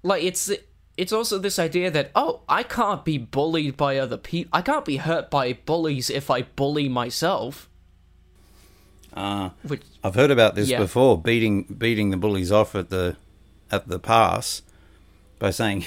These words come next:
Speaker 2: <laughs> "You think you've got shit to dump on me? Take a number. I'm way ahead of this."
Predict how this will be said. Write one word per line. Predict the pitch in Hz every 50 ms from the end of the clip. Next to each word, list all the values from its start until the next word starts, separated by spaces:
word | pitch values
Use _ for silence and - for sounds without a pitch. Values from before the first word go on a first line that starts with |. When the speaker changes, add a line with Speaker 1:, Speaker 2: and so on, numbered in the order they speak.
| -
Speaker 2:
<laughs> | 151 -
"You | - 107 127 131
think | - - 143 123 - -
you've | - 101 113 127 139 131 -
got | - 131 110 101 -
shit | - - 110 - -
to | -
dump | 92 104 101 95 - 104
on | 92 90
me? | 87 85
Take | - - 113 113 110 -
a | 104
number. | 101 101 110 120 120 107 90 82 87 -
I'm | 104 107 104
way | 101 101 98 95 95
ahead | 90 101 104 101
of | 98 90
this." | 82 90 95 110 - - -